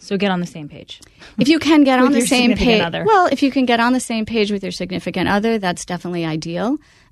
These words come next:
Speaker 2: And know that there's always open, let the child know there's always open communication, and
Speaker 1: Mm-hmm.
Speaker 2: don't answer for your spouse. Be respectful of your spouse and say to your child, "I have to talk that over with dad," or, "I have to talk that over with mom."
Speaker 1: Mm-hmm.
Speaker 2: "That's a good question.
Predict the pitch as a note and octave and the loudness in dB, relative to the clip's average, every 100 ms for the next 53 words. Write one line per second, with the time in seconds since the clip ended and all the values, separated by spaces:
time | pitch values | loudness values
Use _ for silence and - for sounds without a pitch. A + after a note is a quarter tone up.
0 | - G3 G3 F#3 G#3+ A#3+ F4 G3 F#3 G#3+ | -6 -2 0 2 2 2 2 0 0 0
1 | F#3+ G3+ G#3 A3 - G3 A3 G#3 G3 F#3+ | -2 -2 -2 -2 -2 -6 -4 -4 -4 -6
2 | F3 A3 C4 C#4 - G#3+ F#4+ F#4 F#3+ D#3+ | -4 -4 -4 -6 -4 -2 -2 -2 -2 -2
3 | F3 F3+ F3+ G3+ G3+ G#3 F#3+ G3 F3+ F3+ | 0 -2 -2 0 2 2 0 -2 -2 -2
4 | E3+ - F3 D#3+ D#3 F3+ - - C#3+ F3+ | -4 -2 0 0 -2 -4 -8 -6 -4 -2
5 | F#3+ A#3+ C4 G#3 A#3+ C#4+ - D#3+ - D#3 | -2 -2 -2 -2 -4 -4 -6 -10 -8 -8
6 | D3+ D#3 - E3 D#3 - A3 A#3 A3+ - | -8 -10 -6 -4 -4 -6 -8 -6 -6 -6
7 | G#3+ - G#3+ G#3 G#3 G3+ - D#4+ A#3+ F#3+ | -8 -6 -6 -4 -6 -6 -6 -4 -4 -8
8 | F#3+ G#3 G3+ - - _ - G#3 G3+ C4 | -6 -2 -4 -4 -16 _ -8 -6 -2 -2
9 | A#3 C4+ D#4 C#4+ B3 G#3 G3+ G#3 G3 G3+ | -2 -2 -2 -4 -4 -4 -2 -4 -4 -6
10 | G#3 G#3 - B3+ C#4 F3+ G#3+ B3 - G3+ | -10 -12 -12 -8 -6 -6 -6 -10 -16 -12
11 | G#3+ - G3 F#3+ F#3+ F#3+ F#3+ G3 C4 - | -12 -10 -8 -6 -6 -8 -8 -8 -8 -8
12 | - - - F#3+ F#3+ G#3+ A#3 A3 G#3+ A3+ | -12 -14 -10 -4 -2 -2 0 -2 -2 -6
13 | B3 - F#3 | -8 -8 -10